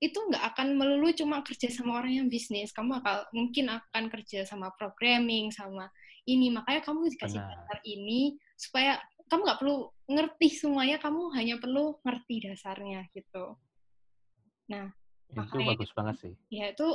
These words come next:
Speaker 1: menurut aku, ya dulu aku ngomel-ngomel sih, tapi sekarang kayak aku kayak lumayan bersyukur. Karena apa? Karena sekarang,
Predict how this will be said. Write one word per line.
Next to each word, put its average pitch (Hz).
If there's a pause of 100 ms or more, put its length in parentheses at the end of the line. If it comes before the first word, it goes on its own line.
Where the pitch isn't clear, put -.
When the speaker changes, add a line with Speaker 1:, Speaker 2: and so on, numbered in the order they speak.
(160)
Speaker 1:
menurut 247
aku, 240 (460)
ya 226
dulu 226
aku 262
ngomel-ngomel 240
sih, 240
tapi 226
sekarang 262
kayak 233
aku -
kayak 240 (460)
lumayan 285
bersyukur. 220
Karena 226
apa? 269
Karena 294
sekarang, 269